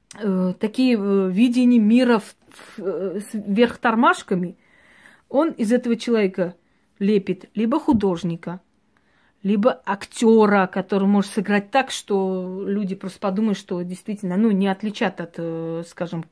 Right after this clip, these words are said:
персонажа, да, его. Либо <clears throat> он может стать, э, великим архитектором и так, так построить, что никто не сможет просто,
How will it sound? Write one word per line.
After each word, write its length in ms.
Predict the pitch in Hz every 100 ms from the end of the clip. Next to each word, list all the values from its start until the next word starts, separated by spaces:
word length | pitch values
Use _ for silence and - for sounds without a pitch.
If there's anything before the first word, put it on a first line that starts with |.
| _ _
персонажа, 580 | 208 - 202 196 160 165
да, 100 | 233
его. 320 | 254 190 160 - _ _ _ - - _ _ _ _ _ _ _ _ _
Либо 640 | 180 202 262 254 294 294 - - _
<clears throat> 320 | _ _ _ -
он 600 | 294 262 220 220 240 247
может 340 | 240 233 233
стать, 360 | - 247 214 202
э, 720 | 156 190 202 196 190 185 170 107 135 120 -
великим 540 | 208 196 226 - 226 -
архитектором 1000 | 190 - 202 - 214 196 - 170 165 156
и 60 |
так, 260 | 185 190 - _
так 200 | 240 226
построить, 600 | 233 202 - 214 220 208
что 180 | - 190
никто 320 | 196 196 226
не 140 | 208 202
сможет 480 | 220 214 202 202
просто, 360 | 202 190 - 202